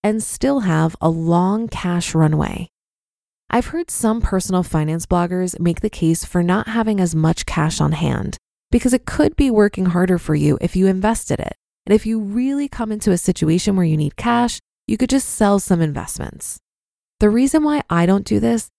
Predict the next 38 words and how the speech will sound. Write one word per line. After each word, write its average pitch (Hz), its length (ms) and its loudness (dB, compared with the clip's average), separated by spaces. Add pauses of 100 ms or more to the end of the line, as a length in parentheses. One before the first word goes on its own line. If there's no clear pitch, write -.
(120)
is 208 140 -2
because 226 220 2
I 226 100 4
think 247 240 -2
it 302 80 -2
would - 120 -4
cause 202 300 0
me 220 140 2
to 208 140 2
watch 170 560 -2
my 220 120 2
investments 160 760 -2
much 208 400 -4
more 226 380 2
and 185 160 -4
stress - 520 -4
over 196 220 2
volatility. 160 880 -2 (640)
It 254 60 6
would 247 140 4
be 262 120 2
unfortunate 247 800 0
to 190 60 -6
have 208 240 -6
to 202 100 -4
sell 208 400 -2
stocks 165 520 -4
during 175 260 0
a 160 60 4
downturn 165 680 -2 (300)
just 269 200 2
because 294 220 2
I 262 80 4
didn't 196 300 0
have 175 280 0
cash 160 320 0
on 151 120 4
hand. 143 440 -4